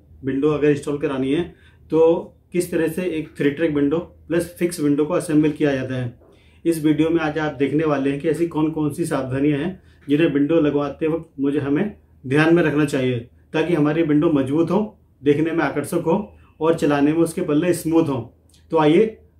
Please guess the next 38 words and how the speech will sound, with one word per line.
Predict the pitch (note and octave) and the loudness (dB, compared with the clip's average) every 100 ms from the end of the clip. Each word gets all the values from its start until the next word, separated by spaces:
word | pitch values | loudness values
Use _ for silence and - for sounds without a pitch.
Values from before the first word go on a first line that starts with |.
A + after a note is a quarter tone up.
| - | -8
एक | D#3+ D3 | -2 0
वीडियो | D3 E3 | 2 2
के | E3+ | 0
माध्यम | D3+ C#3 D3+ | 0 -2 -2
से | E3+ | 0
मैं | D#3+ | -2
आपको | D3+ D#3 | 0 0
ये | E3 A#3+ - - _ | 0 -2 -4 -18 _
दिखाता | C3+ C#3 C3 B2+ | -4 -2 -2 -6
हूँ। | A2+ - _ _ _ _ _ _ _ _ _ _ _ - | -10 -14 _ _ _ _ _ _ _ _ _ _ _ -4
जैसा | C#3 C#3 D3+ | 4 6 6
कि | C#3+ | 4
हमने | D3+ D3+ | 4 4
पिछली | C#3 C3 | 2 0
वीडियो | D3 C#3 C#3+ | 0 0 0
में | C#3+ | 0
देखा | C#3 C3+ | 0 0
था, | C3+ D#3+ F3 - - - | 0 -2 -6 -10 -20 4
कोई | C#3+ | 6
भी | D3 | 8
विंडो | D#3 C#3+ D3 | 6 4 2
लगाने | C#3+ C3+ C3 C3 | 2 2 0 0
से | D#3 | 0
पहले | C3+ A#2+ D3+ F3+ - - | 0 2 2 0 -6 -2
हमें | C3 C3+ | 2 2
ध्यान | B2+ C3+ | 2 2
में | C#3+ | 0
रखना | B2 C3 | -2 0
होता | C#3 C3 C#3 | 0 2 0
है | |
कि | C#3 D#3 | 0 -2
चारों | - C3+ B2+ C3 | -2 0 0 0
तरफ | C#3+ C3+ | -4 -2
का | D3+ | -2
जो | C#3+ D3+ F3+ - _ | -2 -4 -6 -16 _
surface | - C#3+ C3+ C#3+ C#3+ | 0 2 4 2 2
area | C3+ C#3+ | 4 2
है | C3 F3+ | 2 -2